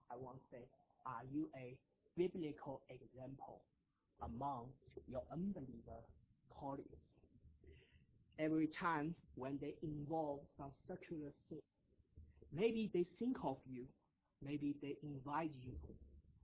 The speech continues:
Whether or not they never thought you would say no, whether they never thought you are different. I don't think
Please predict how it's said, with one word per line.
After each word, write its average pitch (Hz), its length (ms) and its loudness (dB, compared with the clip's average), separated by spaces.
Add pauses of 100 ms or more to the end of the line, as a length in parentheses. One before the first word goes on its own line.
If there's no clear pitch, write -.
(140)
Whether 254 380 4
or 226 120 4
not 170 440 8 (580)
they 233 360 8 (140)
never 233 400 10 (140)
thought 190 300 12 (400)
you 165 180 8
would 170 220 6 (120)
say 156 60 -4 (160)
no, 156 340 0 (760)
whether 139 300 -4 (560)
they 131 180 -4 (180)
never 175 420 6 (220)
thought 120 240 -2 (680)
you 135 140 -4
are 143 160 0 (160)
different. 147 480 -2 (1700)
I 156 120 10
don't 160 220 4
think 143 160 2